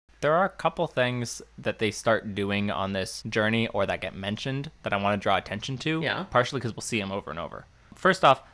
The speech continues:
Speaker 1: Nynaeve's a nerd. They start talking about, "Hey, we're tired," or, "Man, what would I do for some tea?" And Nynaeve just immediately peeks up, "Hey,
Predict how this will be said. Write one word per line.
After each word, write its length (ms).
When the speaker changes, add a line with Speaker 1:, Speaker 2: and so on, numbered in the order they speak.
Speaker 1:
Nynaeve's 380
a 60
nerd. 680
They 80
start 240
talking 240
about, 260
"Hey, 200
we're 120
tired," 840
or, 360
"Man, 320
what 140
would 100
I 140
do 180
for 140
some 300
tea?" 600
And 220
Nynaeve 220
just 180
immediately 460
peeks 200
up, 240
"Hey, 420